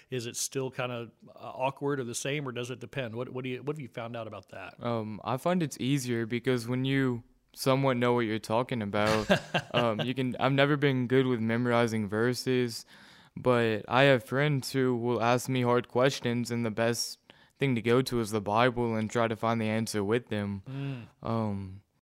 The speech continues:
Speaker 1: Yeah, so what does that mean, try to find the answer with them? 'Cause I think you're onto something there.
Speaker 2: Um, well, my thing is, people always ask about evidence,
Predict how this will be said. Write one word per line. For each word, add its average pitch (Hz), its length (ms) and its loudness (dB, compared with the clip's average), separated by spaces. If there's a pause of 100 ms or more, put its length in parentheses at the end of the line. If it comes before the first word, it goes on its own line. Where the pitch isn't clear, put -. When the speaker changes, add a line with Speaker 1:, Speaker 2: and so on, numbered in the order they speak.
(260)
Speaker 1:
Yeah, 139 220 -6
so - 180 -4
what 147 80 0
does 156 120 -4
that 139 160 -6
mean, 139 200 -8
try 135 160 -8
to 127 100 -10
find 127 320 -10
the 123 100 -12
answer 123 300 -12
with 120 280 -10
them? 107 180 -14
'Cause 120 120 -10
I 117 60 -6
think 143 280 -8
you're 117 120 -10
onto 117 220 -12
something 107 420 -16
there. 95 220 -18 (680)
Speaker 2:
Um, 143 460 2 (320)
well, 156 580 6 (1000)
my 156 240 4
thing 175 320 0
is, 143 560 -2
people 180 240 0
always 160 280 2
ask 147 240 0
about 135 360 4
evidence, 120 880 -2